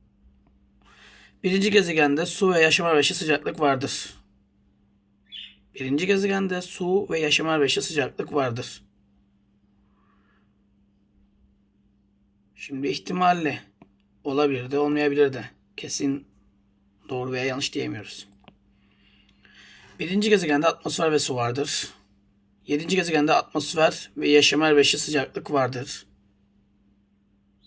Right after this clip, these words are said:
Baktığımız zaman yedinci gezegende atmosfer ve yaşam elverişli sıcaklık vardır diyor. Şimdi hemen bakıyoruz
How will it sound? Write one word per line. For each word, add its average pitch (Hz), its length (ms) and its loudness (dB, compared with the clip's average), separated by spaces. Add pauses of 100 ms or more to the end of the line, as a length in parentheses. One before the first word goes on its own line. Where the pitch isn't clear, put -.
(1500)
Baktığımız 147 380 -4
zaman 120 160 -6
yedinci 135 360 -2
gezegende 196 640 2
atmosfer 156 1000 -2 (1700)
ve 165 100 0
yaşam 165 360 2
elverişli 160 440 6
sıcaklık 156 800 -2 (180)
vardır 139 420 4
diyor. 98 140 -8 (1900)
Şimdi 220 280 2
hemen 214 220 4
bakıyoruz - 560 -4